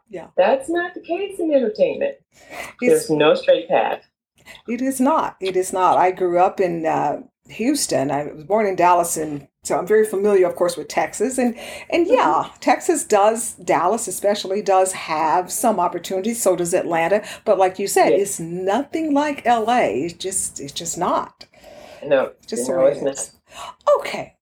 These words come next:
Speaker 2: No, it's not.
Speaker 1: What
Speaker 2: So I came here, boots on the ground. Let's go. Let's do it. And so far, it's been two years, and it's been excellent. It's,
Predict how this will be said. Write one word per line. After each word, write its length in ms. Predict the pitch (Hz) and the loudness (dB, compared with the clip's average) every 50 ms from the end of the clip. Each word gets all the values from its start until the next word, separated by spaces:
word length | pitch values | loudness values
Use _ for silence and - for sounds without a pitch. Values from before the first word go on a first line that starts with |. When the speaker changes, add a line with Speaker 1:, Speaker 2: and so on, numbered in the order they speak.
| _ | _
Speaker 2:
No, 160 | - - - - | -20 -20 -20 -20
it's 120 | - _ | -20 _
not. 140 | - - 240 | -8 -2 0
Speaker 1:
What 140 | 277 440 - | 2 4 4
Speaker 2:
So 60 | - | 4
I 120 | 123 139 175 | 2 2 0
came 300 | - 208 180 170 175 180 | 2 2 2 2 2 0
here, 240 | 180 175 175 175 - _ | 2 4 4 4 2 _
boots 240 | 160 185 214 - | 0 0 0 0
on 120 | - 233 233 | 0 0 0
the 80 | 240 | 0
ground. 400 | 226 240 262 285 294 269 214 - - | 2 2 0 0 0 -4 -6 -4 -4
Let's 260 | 147 165 180 - - | -4 -4 -4 -4 -2
go. 360 | _ 247 294 311 277 233 _ _ _ - | _ 0 0 0 -2 -10 _ _ _ -10
Let's 240 | 165 170 175 - | -8 -8 -8 -6
do 200 | _ - 311 359 | _ -4 -2 0
it. 260 | - - - - _ _ _ _ _ _ _ _ _ | -2 -2 -4 -4 _ _ _ _ _ _ _ _ _
And 420 | - 143 143 139 139 139 135 110 107 _ _ _ _ _ - | -18 -10 -4 0 0 0 0 -2 -8 _ _ _ _ _ 0
so 220 | - 170 165 175 - | 2 2 2 2 0
far, 300 | 208 202 202 208 214 202 | -2 -2 0 2 2 2
it's 280 | 175 170 175 - _ | 2 0 -2 -6 _
been 240 | _ 185 185 202 208 | _ -4 -4 -4 -6
two 120 | 214 - 247 | -10 -10 -10
years, 320 | 254 247 262 269 277 269 | -4 0 2 2 2 2
and 200 | 220 208 - 202 | -2 -4 -4 -4
it's 160 | 208 214 214 214 | -6 -8 -6 -4
been 140 | 226 220 - | -4 -4 -2
excellent. 500 | - 180 185 - - 180 160 135 - - _ _ _ _ _ _ - | -2 -4 -6 -6 -10 -10 -10 -10 -10 -12 _ _ _ _ _ _ -8
It's, 260 | - - - - _ | -6 -6 -6 -8 _